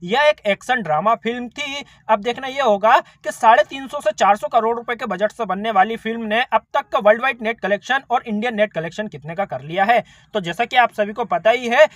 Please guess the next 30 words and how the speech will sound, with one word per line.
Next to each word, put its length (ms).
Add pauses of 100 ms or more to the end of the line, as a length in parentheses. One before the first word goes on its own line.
(160)
हर 160
वीडियो 280
में 120
बताता 360
ही 120
हूँ 200 (240)
कि 80
इसने 240
अपने 180
शुरुआती 480
पहले 300
दिन 160
की 100 (140)
ओपनिंग 460 (280)
तिरयालीस 420
करोड़ 280
पचास 320
लाख 180
रुपए 200
से 140
ली 200
थी 160
और 200
वहीं 160
पहला 340
हफ्ता 260
खत्म 260
करने 240
के 120
बाद 380